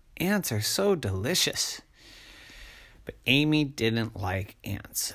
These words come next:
so she decided to walk all around the island looking for something else to eat. First, she stopped by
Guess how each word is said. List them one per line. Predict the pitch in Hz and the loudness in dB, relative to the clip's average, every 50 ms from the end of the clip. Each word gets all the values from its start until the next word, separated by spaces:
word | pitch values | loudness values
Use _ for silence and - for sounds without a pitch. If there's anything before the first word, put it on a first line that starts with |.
| - | -10
so | - - - - 120 113 | -10 -8 -4 -2 0 0
she | 107 - - 196 226 262 294 | 0 0 2 2 4 4 4
decided | 285 262 - - - 131 123 127 127 127 127 113 | 4 4 4 4 4 6 6 6 6 4 2 2
to | 113 | 0
walk | 101 101 101 101 98 98 - - | 2 2 2 2 2 0 -2 0
all | - 110 120 151 160 175 202 202 196 202 208 208 202 | 2 4 4 6 6 8 8 8 8 8 8 6 4
around | 202 190 185 180 175 180 175 165 | 4 2 2 2 2 2 2 0
the | - - - | 0 2 4
island | 113 110 107 104 101 98 92 95 92 95 | 6 6 6 6 4 2 0 0 0 2
looking | 107 131 - - 151 143 | 0 0 0 0 -2 -2
for | - - 113 | 0 -2 -2
something | 95 - - 127 147 156 - - 90 87 90 90 - - _ - | 0 0 0 0 0 0 0 0 0 0 0 -2 -4 -6 _ -4
else | 92 90 95 - - - | -2 -2 -2 -4 -6 -8
to | - - - - | -8 -12 -8 -4
eat. | 202 226 202 - - - - - - - - - - - - _ _ _ _ _ _ _ _ - - - - - - - - - - - - - - - _ - | -2 -2 -2 -4 -8 -14 -18 -18 -18 -20 -20 -20 -20 -20 -20 _ _ _ _ _ _ _ _ -20 -20 -20 -20 -20 -20 -20 -20 -20 -20 -20 -20 -20 -20 -20 _ -16
First, | - - - - 156 - 247 240 - | -14 -10 0 4 6 6 6 6 4
she | - - 120 | 2 2 2
stopped | 104 - - - 110 104 127 143 - - - - | 0 0 2 4 6 6 6 4 2 -4 -4 -2
by | 90 80 67 71 71 90 110 123 | -2 -2 -2 -4 -6 -6 -6 -6